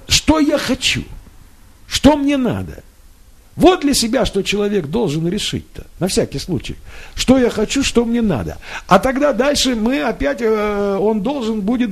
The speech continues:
э, некоторые вещи проанализировать. Вот кто я есть? Вот, э, в старой доброй системе воспитания, скажем, вот в аристократической системе, этим ребятам с детства объясняли, кто они,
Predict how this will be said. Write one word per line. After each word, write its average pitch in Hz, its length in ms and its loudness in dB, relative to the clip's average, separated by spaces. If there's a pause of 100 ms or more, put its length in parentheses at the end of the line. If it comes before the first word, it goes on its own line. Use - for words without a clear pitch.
э, 196 560 0
некоторые 220 400 0
вещи 240 280 0
проанализировать. 240 1120 0 (640)
Вот 196 160 4
кто - 240 2
я 294 160 4
есть? 165 460 0 (120)
Вот, 196 220 0
э, 214 300 2
в 202 60 -4
старой 247 380 2
доброй 220 360 2
системе 220 420 0
воспитания, 220 600 0
скажем, 131 360 -2
вот 117 160 -2
в 98 180 -2
аристократической 147 920 -2 (460)
системе, 117 420 -2 (420)
этим 208 400 10
ребятам 190 600 0
с 135 120 -4
детства 160 680 0 (320)
объясняли, 160 1120 2 (200)
кто 277 380 6
они, 120 440 0